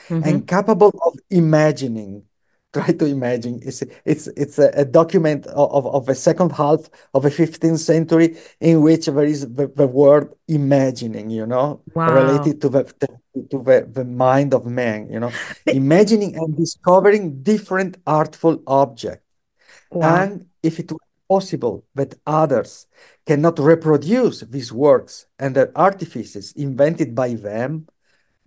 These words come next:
Speaker 2: then these men would use their minds, would use their minds to discover very useful things for our republic. S-, in March nineteen, fourteen seventy-four, Venice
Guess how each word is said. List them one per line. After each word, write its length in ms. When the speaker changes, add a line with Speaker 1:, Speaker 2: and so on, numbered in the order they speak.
Speaker 2:
then 500
these 260
men 460
would 180
use 340
their 260
minds, 640
would 160
use 380
their 260
minds 520
to 80
discover 680
very 400
useful 600
things 420
for 180
our 340
republic. 800
S-, 160
in 420
March 600
nineteen, 640
fourteen 440
seventy-four, 840
Venice 640